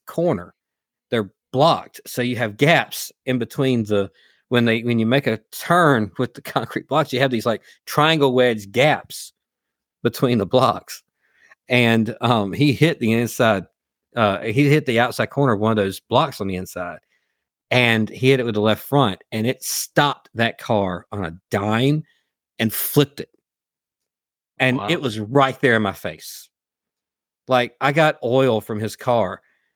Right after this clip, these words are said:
Speaker 1: on the bottom of his car, 'cause I hit the bottom of his car. <laughs> I got oil from his car on my hood.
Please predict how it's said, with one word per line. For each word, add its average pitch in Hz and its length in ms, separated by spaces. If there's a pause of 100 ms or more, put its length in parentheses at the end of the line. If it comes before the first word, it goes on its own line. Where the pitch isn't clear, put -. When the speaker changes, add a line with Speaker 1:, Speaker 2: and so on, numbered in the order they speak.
(160)
Speaker 1:
on 117 140
the 107 80
bottom 117 260
of 107 40
his 98 60
car, 123 140
'cause 117 80
I 123 60
hit 165 160
the 123 60
bottom 117 220
of 92 40
his 95 80
car. - 340 (720)
<laughs> - 300 (320)
I 139 140
got 147 260
oil 151 320
from 120 160
his 120 160
car 139 240
on 113 80
my 95 120
hood. 95 340